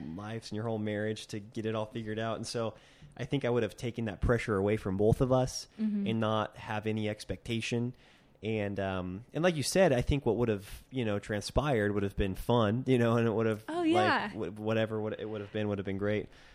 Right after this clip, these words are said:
Speaker 1: Um, but as it, as it was, like, it was not a good experience for us.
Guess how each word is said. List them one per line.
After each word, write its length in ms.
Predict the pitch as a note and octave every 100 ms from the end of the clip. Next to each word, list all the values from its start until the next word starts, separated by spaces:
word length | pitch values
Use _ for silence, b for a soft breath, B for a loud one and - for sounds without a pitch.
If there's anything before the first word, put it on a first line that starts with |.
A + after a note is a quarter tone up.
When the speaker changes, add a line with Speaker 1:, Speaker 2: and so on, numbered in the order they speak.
| b
Speaker 1:
Um, 320 | G#2+ G#2 F#2 F#2 _
but 100 | -
as 200 | B2 D#3+
it, 160 | G#2+ - -
as 160 | B2 B2+
it 80 | F2+
was, 380 | G#2+ B2 F#2
like, 180 | F#2+ F2+
it 60 | B2
was 160 | B2+
not 240 | F2 F2+ B2+
a 60 |
good 160 | F#2+ F2
experience 440 | E2+ - F#2 F2+ -
for 180 | F#2
us. 320 | E2+ E2 -